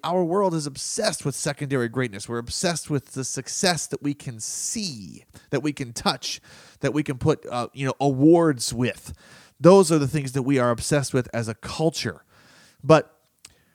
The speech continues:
primary greatness, primary greatness is the core of your being. It's what supports secondary greatness. Secondary greatness does not require a person to have a primary greatness in their life,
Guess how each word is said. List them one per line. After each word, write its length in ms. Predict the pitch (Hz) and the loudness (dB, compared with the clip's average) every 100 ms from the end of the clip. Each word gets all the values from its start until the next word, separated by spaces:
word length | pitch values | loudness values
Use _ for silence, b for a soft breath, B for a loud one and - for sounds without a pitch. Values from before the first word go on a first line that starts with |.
| _ - | _ -4
primary 640 | - 202 269 262 160 123 | 4 6 6 4 2 0
greatness, 800 | 123 113 76 73 - - - - _ _ _ _ _ _ _ - | -2 -4 -6 -12 -12 -12 -14 -18 _ _ _ _ _ _ _ -8
primary 500 | 143 175 175 151 120 | -4 -2 0 0 2
greatness 380 | 135 127 117 | 0 0 -6
is 120 | 123 104 | -6 -8
the 80 | |
core 420 | 117 - 156 147 127 | -10 -2 4 6 4
of 80 | |
your 120 | 110 101 | 0 -6
being. 420 | 123 151 143 92 | -4 -4 -6 -10
It's 180 | 101 - | -16 -6
what 200 | 139 - | -6 -4
supports 1080 | - - - - 180 202 - - - - - b b b b | -8 -10 -10 -10 -2 0 0 -4 -6 -8 -12 b b b b
secondary 800 | - - 147 - 123 120 117 104 | -10 -4 -4 -4 -8 -4 -2 -4
greatness. 480 | 104 117 95 85 - | -2 -2 -2 -8 -4
Secondary 420 | 202 233 240 202 | -2 -2 0 2
greatness 440 | 151 185 180 135 | 2 -2 -2 -4
does 180 | - 135 | -2 -4
not 200 | 139 143 | -4 -8
require 720 | 131 - - 233 247 156 113 - b b b - | -8 -10 2 4 4 2 -2 -6 b b b -12
a 80 | |
person 400 | - 160 151 131 | -2 0 0 -4
to 100 | 117 | -6
have 480 | 120 139 175 127 110 - | -6 0 2 2 -2 -8
a 100 | 120 | -10
primary 640 | - 151 147 139 131 120 | -4 -2 -2 -2 -2 -2
greatness 520 | 107 123 120 120 117 | -4 -4 -4 -6 -8
in 140 | - 113 | -10 -8
their 160 | 98 | -6
life, 460 | 107 120 92 - | -2 -4 -4 -18